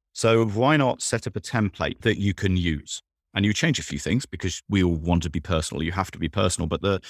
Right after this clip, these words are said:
the bulk of it is done. That could be your first step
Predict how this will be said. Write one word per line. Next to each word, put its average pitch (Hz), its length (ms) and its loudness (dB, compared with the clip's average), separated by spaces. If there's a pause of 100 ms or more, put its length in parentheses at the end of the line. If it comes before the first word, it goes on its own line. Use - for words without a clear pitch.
(260)
the 98 100 -4
bulk - 300 -2
of - 100 -16
it 76 180 -6 (160)
is 92 140 -2
done. 73 300 -2 (760)
That - 220 0
could 120 160 0
be 123 100 4
your 98 300 2
first - 720 0
step - 440 -4